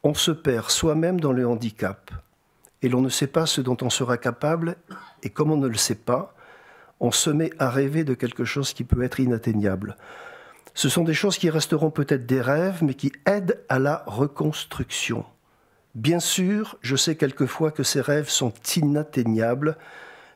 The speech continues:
mais j'accepte de partir dans ce voyage-là. Et si l'on atteint, et si l'on n'atteint pas son rêve, on le transforme, on le vit différemment avec d'autres personnes et dans d'autres, d'autres conditions, quelquefois même par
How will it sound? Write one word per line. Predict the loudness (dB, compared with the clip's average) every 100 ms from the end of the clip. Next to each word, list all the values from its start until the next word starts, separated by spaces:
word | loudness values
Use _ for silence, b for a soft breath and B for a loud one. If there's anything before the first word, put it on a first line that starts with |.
| -2
mais | 0
j'accepte | 2 2 0 0 -2 -2 -2
de | -2
partir | -2 -4 -2 -4 -2
dans | -2
ce | -2 -2
voyage-là. | -2 0 0 -2 -2 -4 -8 _ _ b b b b b b B B B B -2
Et | 0
si | 2 2
l'on | 2 2
atteint, | 0 0 0 0 -8 _ _ _ -14 -2
et | -2
si | 0 0
l'on | 2 2
n'atteint | -2 0 0 0 -6 _ _ _
pas | -2 0
son | 2 0 0
rêve, | 0 0 0 -4 -6 -20 _ -2
on | 0
le | 0
transforme, | 0 0 0 0 0 2 0 -2 -6
on | -2
le | 0
vit | 0 -4
différemment | -6 -4 -2 0 0 0 -2
avec | -2 -4 -2
d'autres | -2 0
personnes | -2 -2 0 0
et | 0
dans | -2
d'autres, | -2 -4 -2
d'autres | 0 0 -2
conditions, | -8 -2 -2 0 -2 -2 -4 -8 B B B B _
quelquefois | 0 2 0 0 0 2
même | 2 2 -2
par | -2 -4